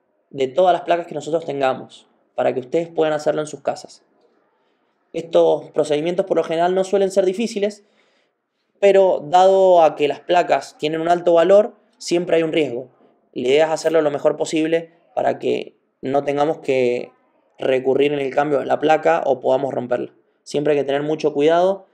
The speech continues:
y si nosotros no contamos con la experiencia o las habilidades, es mejor llevárselo a un técnico de confianza capacitado en el tema.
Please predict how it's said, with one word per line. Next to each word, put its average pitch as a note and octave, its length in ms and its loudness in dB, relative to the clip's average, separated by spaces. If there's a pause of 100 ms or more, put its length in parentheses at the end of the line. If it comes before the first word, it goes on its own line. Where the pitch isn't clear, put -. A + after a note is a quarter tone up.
(240)
y - 120 -10
si C#3+ 80 -4
nosotros D3 320 -2
no D#3+ 100 -2
contamos D#3+ 400 -4
con C3+ 160 -2
la B2 60 -4
experiencia D#3+ 880 -4 (140)
o - 140 -4
las B2+ 180 -2
habilidades, C#3+ 800 0
es C#3+ 100 -12
mejor D3 280 -2
llevárselo D3 680 0 (340)
a A#2+ 140 0
un D3 180 -4
técnico D#3 380 -2
de C#3+ 80 -2
confianza D#3+ 640 -4
capacitado C3 520 -2
en C3+ 60 -6
el C#3 120 -10
tema. C3 220 -10